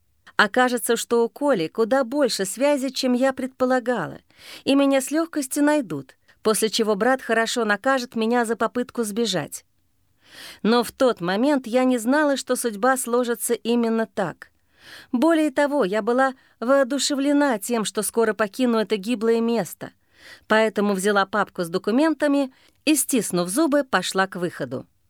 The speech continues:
Правда, всё так же не могла понять, почему именно я должна была выносить бумаги. Самсонов уже ждал около подъезда. Стоя около своей безбожно дорогой машины,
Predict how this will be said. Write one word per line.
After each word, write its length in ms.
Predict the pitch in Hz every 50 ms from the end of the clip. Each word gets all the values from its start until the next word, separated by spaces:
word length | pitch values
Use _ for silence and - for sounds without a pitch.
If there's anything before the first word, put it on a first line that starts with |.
| _ _ _ _ _ _ _ _ _ _ - _
Правда, 360 | - 277 302 311 277 233 285
всё 200 | 277 - - 294
так 240 | 262 - 330 311 262
же 100 | 262 294
не 100 | 277 277
могла 320 | 269 262 254 240 277 277
понять, 440 | 269 - 269 269 277 277 269 262 -
почему 440 | - 247 254 - 262 254 262 277 262 -
именно 400 | 269 277 269 277 269 269 269 277
я 340 | 277 254 240 302 294 269 202
должна 420 | 180 185 190 180 190 220 233 233
была 300 | 202 214 208 208 226 226
выносить 520 | 208 214 208 208 202 190 - 240 214 185
бумаги. 520 | 170 226 247 247 226 180 151 131 - - - _ _ _ _ _ _ _ _ _ _ _ _ - - - - - _
Самсонов 640 | - - 262 262 262 254 254 349 349 330 320 320 -
уже 200 | 285 254 269 269
ждал 320 | 254 226 208 262 262 262
около 300 | 254 247 - 254 240 240
подъезда. 640 | 247 - 247 220 208 160 151 139 139 139 - - 160 _ _ _ _ _ _ _
Стоя 440 | - - - - 233 240 226 220 -
около 420 | - 214 214 196 - 208 202 202
своей 360 | 196 - 190 208 208 208 208
безбожно 640 | 196 208 226 202 196 190 226 226 214 190 165 180 175 170
дорогой 440 | 180 180 180 185 180 190 208 190
машины, 640 | 175 175 175 175 - - 285 294 277 214 156 139 -